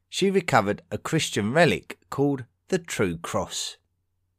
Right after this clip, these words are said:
which she would claim to be the cross on which Jesus Christ was crucified. When the Sasanian Persians successfully besieged Jerusalem in six fourteen, the True Cross was confiscated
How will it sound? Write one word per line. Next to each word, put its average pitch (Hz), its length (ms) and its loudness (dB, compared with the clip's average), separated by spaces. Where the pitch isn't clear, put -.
which 127 160 0
she 139 160 2
would 123 180 -2
claim 117 380 4
to - 120 -8
be 87 360 0
the 104 100 -6
cross - 440 -2
on 175 200 0
which - 360 -4
Jesus 113 420 2
Christ - 580 -6
was 85 180 -8
crucified. 82 800 -4
When 117 200 0
the 107 60 2
Sasanian 98 640 2
Persians 92 480 2
successfully - 720 -2
besieged - 800 -2
Jerusalem 98 720 0
in 95 160 -6
six - 260 -2
fourteen, 139 680 -2
the 110 100 -2
True 170 480 2
Cross - 480 0
was 95 140 -6
confiscated 85 1000 -2